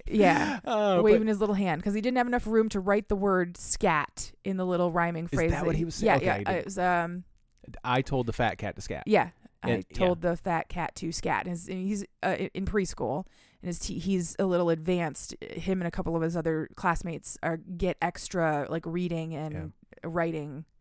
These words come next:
Speaker 1: time during, usually during rest time 'cause they don't need to take
Speaker 2: Yeah.
Speaker 1: naps. And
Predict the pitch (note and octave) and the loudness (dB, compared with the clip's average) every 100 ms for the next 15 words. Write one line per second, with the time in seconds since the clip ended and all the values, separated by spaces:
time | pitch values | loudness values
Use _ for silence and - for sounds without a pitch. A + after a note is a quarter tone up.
0 | _ - - - D#3 C#3+ C3+ F3 - _ | _ -20 -6 0 2 0 -4 -10 -18 _
1 | - F3+ E3+ E3 D#3+ D#3 - F3+ E3+ E3 | -6 -2 -2 -2 -6 -8 -6 -4 -2 -2
2 | D#3 D#3 D#3 D#3+ - E3 D3 - D#3+ D3+ | -4 -2 -2 -2 -4 -6 -6 -8 -6 -6
3 | D3+ C#3+ - - - - - _ _ _ | -6 -8 -12 -20 -20 -20 -20 _ _ _
4 | D3+ _ _ _ - F3 D#3 - C3+ D#3+ | -20 _ _ _ -8 -6 -6 -6 -6 0
5 | C3 G#2 - - - - - - F3+ F3 | 0 0 -6 -16 -20 -20 -20 -4 0 2
6 | E3 D#3+ D#3+ - | 0 -4 -8 -12